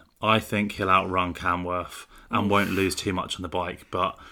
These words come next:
Speaker 1: in those mountains, I'm probably gonna be horribly wrong, and that's just a bit of favouritism. Cam Wurf hits the podium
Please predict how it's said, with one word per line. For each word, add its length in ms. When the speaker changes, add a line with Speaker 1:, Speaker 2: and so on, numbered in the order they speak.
Speaker 1:
in 140
those 220
mountains, 680
I'm 120
probably 560
gonna 160
be 120
horribly 380
wrong, 260
and 80
that's 160
just 220
a 40
bit 120
of 100
favouritism. 720
Cam 260
Wurf 240
hits 180
the 60
podium 600